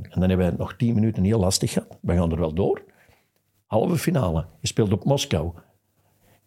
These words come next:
Je verliest daar één nul. Match waar wij volledig weggespeeld zijn.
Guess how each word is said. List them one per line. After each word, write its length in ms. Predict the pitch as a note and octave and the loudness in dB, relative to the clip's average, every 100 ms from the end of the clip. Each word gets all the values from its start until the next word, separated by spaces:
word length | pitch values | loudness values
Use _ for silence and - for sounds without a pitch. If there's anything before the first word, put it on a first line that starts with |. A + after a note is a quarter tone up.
| _ _ _ _ | _ _ _ _
Je 680 | - - G2 F2 E2 E2 - - | -18 -4 0 2 2 0 -4 -12
verliest 380 | - G#2 A#2 C#3+ | -2 2 2 2
daar 220 | G#2+ G2+ - | 0 -2 -2
één 200 | A#2 A2 | 0 2
nul. 280 | F#2+ E2+ E2+ - _ _ _ _ _ _ _ _ _ - | 0 -2 -8 -16 _ _ _ _ _ _ _ _ _ 0
Match 260 | F#2+ B2+ | 0 0
waar 200 | - G2+ | -2 -2
wij 180 | G#2 - - | -2 -4 -8
volledig 600 | - G#2+ B2+ B2 G2+ - - _ _ _ _ _ | -2 0 0 0 -4 -10 -18 _ _ _ _ _
weggespeeld 500 | G2 F#2+ G2+ - - | -2 0 0 0 0
zijn. 220 | - B3 | 0 -2